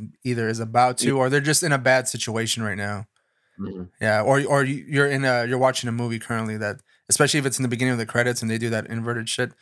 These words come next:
Speaker 1: you're like, "Oh,
Speaker 2: Mm-hmm.
Speaker 1: like, we're already starting with the tension." Like, it's, uh, we know
Speaker 2: Yeah.
Speaker 1: it's not gonna be, uh, a happy journey through
Speaker 2: No,
Speaker 1: this
Speaker 2: yeah,
Speaker 1: movie.
Speaker 2: for sure. But, uh, what do you think about it, Ryan?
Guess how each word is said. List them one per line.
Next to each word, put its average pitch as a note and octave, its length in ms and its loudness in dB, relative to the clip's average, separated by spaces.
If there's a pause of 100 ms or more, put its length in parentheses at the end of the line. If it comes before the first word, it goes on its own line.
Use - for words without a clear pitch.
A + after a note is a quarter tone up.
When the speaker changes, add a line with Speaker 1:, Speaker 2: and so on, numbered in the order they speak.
(340)
Speaker 1:
you're A2+ 100 -2
like, A2 120 -4
"Oh, A2+ 220 2
Speaker 2:
Mm-hmm. A2 100 -2
Speaker 1:
like, G#2 240 -10 (920)
we're B2 120 0
already A#2+ 180 2
starting B2 300 2
with A#2 100 -2
the A#2 40 -6
tension." A2+ 440 0
Like, A2 160 -4
it's, A2 200 -8
uh, A2+ 240 2
we A#2+ 140 -4
know A#2+ 400 0 (180)
Speaker 2:
Yeah. E2+ 240 -2
Speaker 1:
it's B2 140 2
not B2+ 180 4
gonna A#2+ 140 -2
be, A#2 400 -2
uh, G2 380 2 (240)
a F#2+ 60 -2
happy G#2 680 -2 (760)
journey A2 480 0
through G3+ 60 -4
Speaker 2:
No, C#3 180 4
Speaker 1:
this G2 60 2
Speaker 2:
yeah, A2 120 0
Speaker 1:
movie. G#2+ 140 -2
Speaker 2:
for G#2 140 -6
sure. - 360 -10 (1400)
But, - 120 -2
uh, G2+ 180 2
what A2+ 140 6
do B2 80 2
you C3 40 4
think B2 160 2
about G2 220 4
it, F#2+ 60 2
Ryan? G2+ 260 2